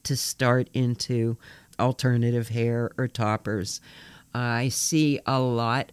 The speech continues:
of people coming in with, like, really poor quality human hair toppers that just look fake, but they bought it because of the words human hair. So, you know, I feel like it's my duty to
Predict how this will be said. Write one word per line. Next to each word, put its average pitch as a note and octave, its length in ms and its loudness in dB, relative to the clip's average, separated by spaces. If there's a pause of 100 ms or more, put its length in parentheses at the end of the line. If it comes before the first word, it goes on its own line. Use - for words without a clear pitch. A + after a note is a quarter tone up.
(120)
of B2+ 380 -4
people C#3+ 440 -4
coming B2 440 -4
in C3+ 260 0
with, A#2 220 -6
like, A2 240 -6
really C#3 580 2
poor C3 380 -4
quality A#2+ 760 -2
human B2+ 400 -2
hair A#2+ 240 0
toppers B2 680 -2 (360)
that C3+ 200 -2
just - 640 -4
look B2+ 400 -2
fake, A#2 600 -2 (460)
but C3+ 380 0
they C3 240 0
bought C#3 540 0
it B2 400 -2
because C3 480 0
of A#2 140 -4
the A#2 120 -2
words A#2 380 -2
human A#2 380 -2
hair. F2+ 400 -6 (440)
So, A2 600 -4
you A#2 140 -2
know, A2 180 -4
I A2 140 -4
feel G#2 340 -6
like G#2 280 -6
it's - 180 -10
my G#2+ 220 -6
duty A2 560 -4
to A2+ 500 -4